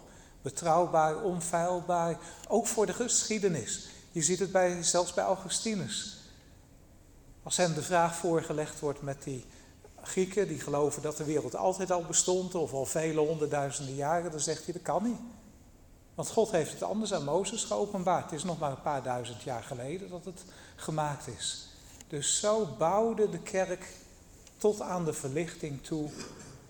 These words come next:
op Gods woord. Die wereldbeschouwing, die, die zijn we kwijt. En dat is een groot punt van zorg voor de kerk van vandaag.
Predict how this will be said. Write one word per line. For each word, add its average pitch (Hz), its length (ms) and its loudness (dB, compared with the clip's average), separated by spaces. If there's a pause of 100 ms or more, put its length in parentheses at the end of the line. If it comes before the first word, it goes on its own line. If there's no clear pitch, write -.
(200)
op - 180 -4
Gods - 340 6
woord. 143 540 2 (4000)
Die 190 200 -2
wereldbeschouwing, 160 1000 2
die, 143 500 -6
die 151 160 -8
zijn 143 280 -2
we 123 60 -10
kwijt. 156 380 -2
En 120 80 -8
dat 127 100 -6
is 151 60 -6
een 156 80 -6
groot 170 340 -2
punt 156 220 -4
van 143 200 -6
zorg 139 400 -2
voor 135 180 -4
de 127 60 -8
kerk 139 280 -4
van 131 200 -4
vandaag. 139 500 -4